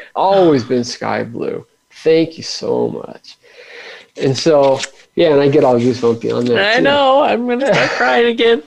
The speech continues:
Speaker 1: But, and so that was one too. And, but I've had so many experiences when I've talked with people and, and what they've let me, uh, put on their stories. They're beautiful. They're wonderful. And I consider it, like I said, I consider it sacred ground.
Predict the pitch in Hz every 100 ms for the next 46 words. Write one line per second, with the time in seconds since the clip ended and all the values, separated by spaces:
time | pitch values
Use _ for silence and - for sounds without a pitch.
0 | - - 294 165 180 170 - 220 - _
1 | - - - - 175 202 190 214 - 196
2 | 165 180 175 - 202 208 156 120 160 135
3 | - _ _ _ 156 175 165 170 - -
4 | 220 202 175 151 - 175 185 175 165 143
5 | 143 - 165 202 139 - 185 165 - 135
6 | 123 135 120 151 139 127 131 117 415 285
7 | 160 151 139 - 160 147 156 143 - _
8 | _ _ - - - 175 160 156 135 135
9 | - 123 160 131 120 - _ _ - 175
10 | 175 202 240 233 - - - 139 147 165
11 | 208 196 - 101 120 123 143 - 139 -
12 | 139 117 139 135 - 131 113 143 165 -
13 | 120 113 - 135 - 139 151 156 139